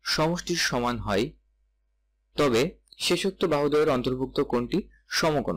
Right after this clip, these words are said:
হবে। পিথাগোরাস উপপাদ্যে আমরা আলোচনা করেছিলাম শেষ পর্যন্ত বাহুদ্বয়ের বর্গক্ষেত্র নিয়ে, আর এখানে নতুন করে আমাদেরকে আলোচনা করতে হবে একটি অন্তর্ভুক্ত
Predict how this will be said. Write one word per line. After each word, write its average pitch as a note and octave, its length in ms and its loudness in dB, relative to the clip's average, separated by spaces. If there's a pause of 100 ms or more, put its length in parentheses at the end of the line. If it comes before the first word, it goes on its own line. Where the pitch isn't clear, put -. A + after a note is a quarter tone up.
হবে। - 180 -6 (1300)
পিথাগোরাস E3+ 440 2
উপপাদ্যে F3+ 400 0
আমরা A3 200 0
আলোচনা E3+ 320 0
করেছিলাম F#3+ 520 0 (360)
শেষ D3+ 220 -2 (100)
পর্যন্ত F3+ 360 0 (400)
বাহুদ্বয়ের D#3+ 600 4 (180)
বর্গক্ষেত্র C3+ 480 0 (100)
নিয়ে, D#3 140 2 (400)
আর A2 140 2 (140)
এখানে G#3 220 2 (100)
নতুন F#3+ 240 0
করে F#3+ 220 0
আমাদেরকে D3+ 400 0
আলোচনা C#3+ 360 0
করতে C#3+ 280 -2
হবে E3 240 2 (1200)
একটি D3 240 -6 (140)
অন্তর্ভুক্ত F3 420 0